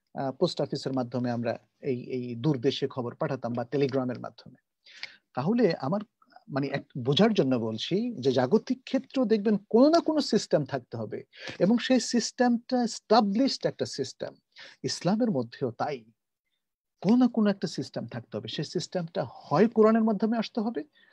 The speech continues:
অথবা হাদিসের মাধ্যমে, বিশুদ্ধ সহিহ হাদিসের মাধ্যমে আসতে হবে। যদি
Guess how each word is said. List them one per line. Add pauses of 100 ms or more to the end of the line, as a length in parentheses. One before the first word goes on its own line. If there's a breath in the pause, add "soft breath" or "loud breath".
(200 loud breath)
অথবা
হাদিসের
মাধ্যমে,
বিশুদ্ধ
সহিহ
হাদিসের
মাধ্যমে
আসতে
হবে। (560 loud breath)
যদি